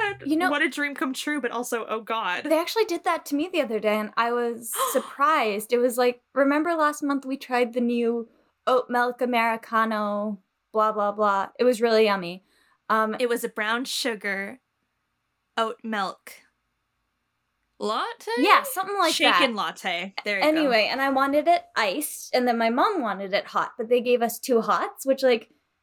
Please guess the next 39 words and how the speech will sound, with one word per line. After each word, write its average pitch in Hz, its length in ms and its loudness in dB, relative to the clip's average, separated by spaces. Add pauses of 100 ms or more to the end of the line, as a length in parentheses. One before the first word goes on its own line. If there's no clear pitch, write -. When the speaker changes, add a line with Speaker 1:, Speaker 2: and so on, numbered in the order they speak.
Speaker 2:
fair 269 240 2
enough. 208 260 -2
We 226 120 2
wanted 233 300 2
the 240 80 0
exact 240 340 -2
same 240 180 -4
thing, 226 220 0
the 220 80 0
exact 214 380 -4
same 214 320 -4 (320)
size. 202 600 -2
One's 202 260 0
hot, - 240 0
one's 190 280 -8
cold. 208 420 -2 (560)
And 285 120 4
yeah, 508 140 4
so 285 160 -2
we 294 100 2
took 302 160 -2
home 302 180 4
another 277 300 0
hot 330 260 0
one 185 380 -2
and, 220 100 -2
like, 208 240 0
shared 233 360 0
it - 120 -4
for 226 140 0
breakfast 220 400 -2
the 196 80 -2
next - 240 -6
morning. 202 200 2
It 208 60 2
was 262 120 2
really 285 200 2
nice. 208 500 -2
But - 240 0